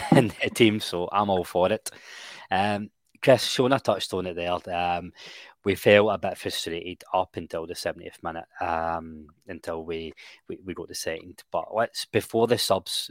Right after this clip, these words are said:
um, like, where I, I think it's worthwhile delving into, like, split, splitting into two, <laughs> two games almost, like,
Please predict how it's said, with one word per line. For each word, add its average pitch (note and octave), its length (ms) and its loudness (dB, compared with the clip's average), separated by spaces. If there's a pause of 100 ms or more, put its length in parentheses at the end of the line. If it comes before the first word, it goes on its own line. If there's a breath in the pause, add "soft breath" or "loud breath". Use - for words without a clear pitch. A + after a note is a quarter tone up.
(100)
um, F2+ 560 -2 (1000 loud breath)
like, G2 260 -4
where F#2 260 -2
I, F#2 220 2
I - 20 -2
think F#2 300 -4
it's F#2 360 -8
worthwhile E2+ 500 -2 (320)
delving F#2+ 360 2
into, F2 380 -6 (180)
like, F2 300 -8 (220)
split, A#2+ 320 4
splitting A2+ 300 6
into G2 200 0
two, F#2+ 400 2
<laughs> - 80 -20
two B2+ 200 10
games G#2 340 4
almost, G#2+ 400 2
like, F2+ 220 -4